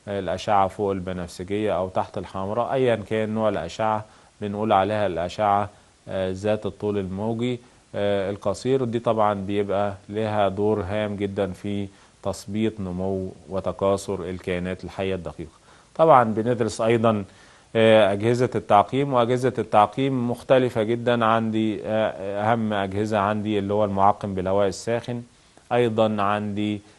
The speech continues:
آه، جهاز أرنولد، وهنعرف تركيبه ووظائفه وإيه هي المواد اللي بيدخل أو بيستخدم في تعقيمها.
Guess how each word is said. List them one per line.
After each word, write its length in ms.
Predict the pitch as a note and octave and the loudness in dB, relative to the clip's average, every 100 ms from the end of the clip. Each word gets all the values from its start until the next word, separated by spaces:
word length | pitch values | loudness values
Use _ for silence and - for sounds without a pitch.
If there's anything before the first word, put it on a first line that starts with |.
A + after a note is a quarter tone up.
| _ - | _ -6
آه، 160 | G2+ G2 | -2 -2
جهاز 340 | G2+ G#2+ A2+ | 2 2 2
أرنولد، 560 | A2 G2 G2 G#2+ B2+ B2+ A#2 - _ _ | 0 0 0 0 0 0 -10 -20 _ _
وهنعرف 520 | G2+ A2+ A2 G2+ F#2+ | -4 2 4 4 4
تركيبه 480 | - F2+ - A#2 A#2 | -2 -4 -2 -2 0
ووظائفه 680 | A2+ G2 F#2 G2 A2+ A#2+ A2+ | 0 2 2 2 2 0 -2
وإيه 300 | G2+ F#2+ G#2 | -2 0 0
هي 220 | A2 A2 | 0 0
المواد 520 | G2 F#2+ F#2 G#2+ A2+ | 0 -2 0 0 2
اللي 160 | G2+ F#2+ | 0 -2
بيدخل 560 | F#2 G2+ A2+ - G2 F#2 - _ - | -2 -2 -4 -6 -8 -8 -16 _ 0
أو 440 | G#2 G#2+ G2+ F#2 | 2 4 2 -2
بيستخدم 1000 | F#2 G2+ G#2 G#2 F#2 G2 F#2 A2+ G2+ G2+ | -4 -2 0 0 -2 -6 -4 -4 -4 -6
في 160 | F#2 A2 | -6 -4
تعقيمها. 680 | G#2 F2 - C3+ C3 C#3 | 0 0 0 -4 -2 -6